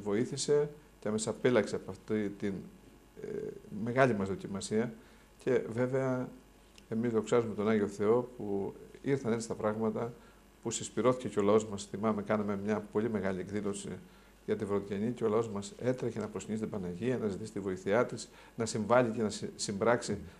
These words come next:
μαζί μας και οικονομικά και ηθικά, ώστε το μοναστήρι να πάρει την ίδια του ζωή και πνοή για να προχωρήσει.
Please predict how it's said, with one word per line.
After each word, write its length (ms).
μαζί 280
μας 280
και 140
οικονομικά 760
και 140
ηθικά, 580
ώστε 240
το 100
μοναστήρι 420
να 80
πάρει 360
την 180
ίδια 340
του 400
ζωή 300
και 140
πνοή 460
για 100
να 80
προχωρήσει. 540